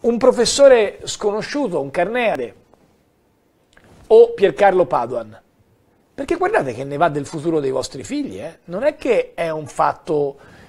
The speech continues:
di scegli anche tu chi mandare in nomination questa settimana.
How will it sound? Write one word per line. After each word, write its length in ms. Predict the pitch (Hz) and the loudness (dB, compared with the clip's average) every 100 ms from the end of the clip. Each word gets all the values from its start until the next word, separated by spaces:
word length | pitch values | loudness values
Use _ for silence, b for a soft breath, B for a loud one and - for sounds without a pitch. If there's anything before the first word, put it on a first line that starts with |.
| B | B
di 560 | 185 156 170 160 160 - _ _ _ _ | -8 -6 -4 -6 -8 -16 _ _ _ _
scegli 560 | - - 202 208 196 175 | -12 0 4 4 2 -4
anche 380 | 160 156 160 143 | -6 -8 -12 -8
tu 380 | 175 180 - _ - | -6 -6 -8 _ -20
chi 180 | - 180 | -12 -10
mandare 460 | 165 156 156 165 160 | -6 -6 0 0 0
in 140 | 156 | -4
nomination 840 | 151 151 147 165 - - 147 147 - | -6 -8 -8 -8 -6 -6 -8 -12 -12
questa 340 | 170 147 147 | -10 -10 -10
settimana. 640 | - 139 - 135 113 101 | -10 -12 -14 -12 -12 -16